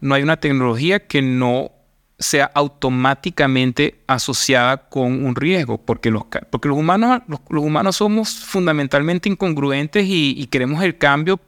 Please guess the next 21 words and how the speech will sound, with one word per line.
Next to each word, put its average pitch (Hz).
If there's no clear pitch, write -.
y, 131
pero 120
no 120
lo 131
queremos, 180
nos 117
aferramos 123
a 190
lo 170
que -
existe, 156
lo 131
que 135
es 120
conocido 147
y 151
que -
nos 143
da 120
tranquilidad. 139
Eso, -